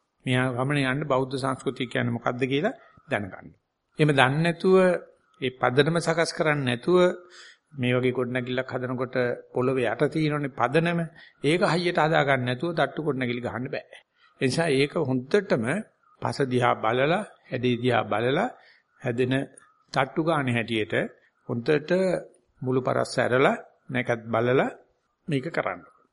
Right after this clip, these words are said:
ඉතින් අර කලබල කට්ටියට හිතෙනවා මේ පදනම පේන්න නැහැනේ, මේකේ බැලුව බැලමට. ඒ නිසා මේ ගොඩනැගිල්ල තියෙන්නේ නිකන් පොළොව උඩ කියලා. නමුත් මේක හදන්න ඉස්සෙල්ලා මේ අපි කතා කරන ගොඩනැගිල්ලේ මේ පොළොව දැක්කනම්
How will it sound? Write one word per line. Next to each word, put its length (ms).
ඉතින් 180
අර 120
කලබල 420
කට්ටියට 420
හිතෙනවා 560
මේ 240
පදනම 560
පේන්න 340
නැහැනේ, 340
මේකේ 260
බැලුව 280
බැලමට. 260
ඒ 140
නිසා 220
මේ 200
ගොඩනැගිල්ල 520
තියෙන්නේ 300
නිකන් 320
පොළොව 320
උඩ 180
කියලා. 320
නමුත් 200
මේක 240
හදන්න 520
ඉස්සෙල්ලා 540
මේ 180
අපි 160
කතා 320
කරන 220
ගොඩනැගිල්ලේ 800
මේ 220
පොළොව 400
දැක්කනම් 600